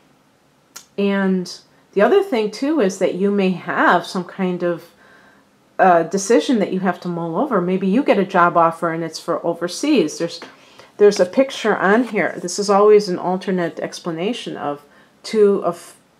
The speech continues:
uh, in, in the Two of Pentacles of the, uh, ship. So it could be like an overseas assignment. And you will have that separation, but you will be doing something productive.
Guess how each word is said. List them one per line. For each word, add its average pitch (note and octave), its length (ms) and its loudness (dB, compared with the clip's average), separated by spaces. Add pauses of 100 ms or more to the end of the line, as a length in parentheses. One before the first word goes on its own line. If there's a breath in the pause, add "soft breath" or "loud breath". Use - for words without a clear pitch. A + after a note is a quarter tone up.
(1000)
uh, A#2+ 360 0 (220)
in, F#3+ 220 -2
in F#3+ 200 0
the F3 100 -2
Two G3 200 -2
of F3 120 -8
Pentacles F#3 500 -4
of D3+ 140 -8
the, D#3 240 -6
uh, B2+ 100 -2
ship. - 420 -2 (460 soft breath)
So - 160 -6
it F#3+ 80 -6
could F#3+ 180 -6
be F#3 120 -2
like D#3+ 160 -2
an F3 80 -10
overseas E3+ 560 -4
assignment. G#3 840 -2 (1900 loud breath)
And B3 240 6
you A#3+ 140 2
will C4 140 6
have G3+ 340 0
that G3+ 220 2
separation, F#3+ 880 2
but G3 200 0
you G#3 140 -2
will A#3+ 100 2
be A3 120 -2
doing G#3+ 220 0
something F#3+ 360 -4
productive. - 600 -4